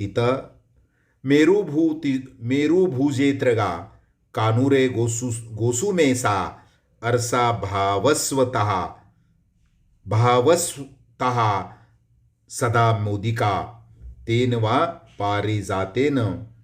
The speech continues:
पीता नवा यादवे अभातः अकेदा समा मारण, समा नामर, म्हणजे हे उलटा श्लोक तयार झाला,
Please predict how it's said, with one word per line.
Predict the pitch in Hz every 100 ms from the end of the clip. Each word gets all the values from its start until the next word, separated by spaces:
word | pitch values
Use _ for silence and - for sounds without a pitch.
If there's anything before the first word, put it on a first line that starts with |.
| _ _ -
पीता | 101 95 110 107
नवा | 95 95 107
यादवे | 117 101 92 92 95 127 170 - - _ _
अभातः | 95 90 107 104 101 95 98 87 85 - _ -
अकेदा | 107 117 110 104 156 - - _
समा | - 98 98 117 165 - - _ _ _ _
मारण, | 95 90 87 101 104 76 69 - - _ - 101 -
समा | - 107 123 151
नामर, | 120 104 104 110 147 127
म्हणजे | - - - - _ _ _ - 95 131
हे | 131 127
उलटा | 127 90 98 95 127
श्लोक | 127 117 -
तयार | 95 95
झाला, | 87 85 80